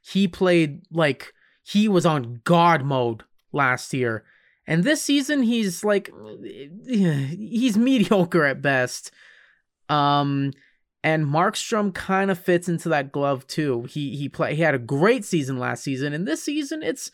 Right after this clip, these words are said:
definitely a bit of a drop off. And even, like, you could throw a guy like Shesterkin into that conversation too. You know, once again, probably played more God mode than, uh, Saros did last season.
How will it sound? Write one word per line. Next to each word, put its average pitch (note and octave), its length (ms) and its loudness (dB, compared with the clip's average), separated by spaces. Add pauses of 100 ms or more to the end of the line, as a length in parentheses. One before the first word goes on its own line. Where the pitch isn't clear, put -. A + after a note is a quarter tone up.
definitely B3+ 560 2
a F#3+ 40 4
bit G3 180 0
of F#3 100 2
a E3 60 2
drop D3 420 0
off. B2 360 0 (300)
And E3+ 160 2
even, A3+ 320 2
like, F#3 200 0
you A3+ 100 0
could F#3 140 2
throw F#3+ 200 2
a D#3+ 60 0
guy E3 240 2
like D3+ 240 0
Shesterkin C#3 720 -4 (160)
into C#3+ 220 -6
that C3 160 -2
conversation C3 720 -4
too. B2+ 340 0 (360)
You C#3+ 100 -2
know, C3+ 100 2
once D#3+ 320 0
again, C3+ 500 -2
probably F#3 280 0
played D3 300 -2
more C#3+ 220 -2
God C3+ 380 0
mode C3+ 300 -2
than, B2 260 -2
uh, A#2+ 220 -4
Saros D3+ 600 0
did - 200 -2
last A#2 280 0
season. B2+ 460 -4